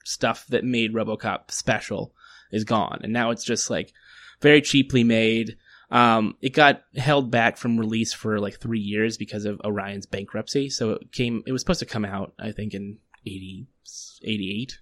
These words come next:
eighty-nine. It didn't come out till ninety-two, ninety-one. Um, it sucks. It's also doesn't have, um,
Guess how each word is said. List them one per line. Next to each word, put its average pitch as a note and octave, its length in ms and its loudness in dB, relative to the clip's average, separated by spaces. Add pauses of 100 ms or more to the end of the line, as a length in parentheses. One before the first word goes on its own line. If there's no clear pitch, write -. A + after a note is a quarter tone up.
(400)
eighty-nine. G2+ 600 -2 (120)
It - 100 -10
didn't A2 180 -4
come A2+ 120 -4
out A2 140 -4
till A2 120 -4
ninety-two, G#2 800 -8 (720)
ninety-one. A2 480 0 (680)
Um, G#2+ 640 6
it D3+ 180 2
sucks. - 420 0
It's A#2+ 100 -2
also C3+ 280 2
doesn't A#2 260 2
have, A2+ 300 -4
um, G2+ 280 -6